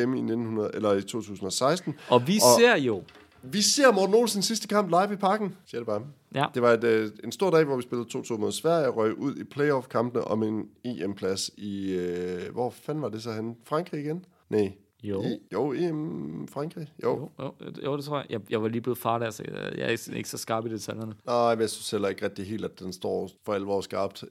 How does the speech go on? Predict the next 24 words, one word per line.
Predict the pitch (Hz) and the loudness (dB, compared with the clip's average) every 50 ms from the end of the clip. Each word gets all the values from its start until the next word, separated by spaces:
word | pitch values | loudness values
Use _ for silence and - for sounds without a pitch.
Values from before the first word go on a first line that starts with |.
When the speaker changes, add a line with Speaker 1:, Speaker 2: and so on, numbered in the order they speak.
| _ _ | _ _
Speaker 1:
E | 113 110 104 | -6 -4 -4
M | 98 92 | -6 -6
to | - 110 110 | -6 -4 -4
tusind | - - 135 123 107 - | -2 -2 -4 -4 -2 0
og | 139 131 | 0 0
seksten. | - - - - 127 - - - - 120 113 - | 2 2 0 0 0 -4 -4 -2 -4 -6 -2 -2
Speaker 2:
Men | 123 120 | -2 0
i | 120 | 4
hvert | 123 127 117 | 4 4 4
fald, | 127 127 | 2 0
vi | 135 147 | 2 4
overvejer, | 143 139 151 165 175 160 151 123 120 117 113 110 - - _ - _ | 4 6 6 8 8 8 8 8 8 8 6 4 2 -4 _ -8 _
overvejer | 127 131 147 139 127 117 110 | 4 4 6 8 6 6 6
jo | 107 107 | 6 4
ligesom, | 107 113 110 120 | 4 2 -2 0
hvordan | 113 110 107 107 | 2 2 2 2
det | 117 110 | 2 2
der | 117 107 104 | 4 4 4
Morten | 107 107 107 110 110 123 | 2 2 0 0 0 0
Olsen | 123 120 110 - 120 | 0 0 -2 -2 -2
landshold | 113 110 101 95 113 98 | -2 -2 0 -2 -6 -6
sådan | 92 101 98 | -6 -8 -6
til | 98 107 104 | -6 -6 -6
sidst | - 117 117 104 - - - | -4 -4 -4 -4 -6 -12 -16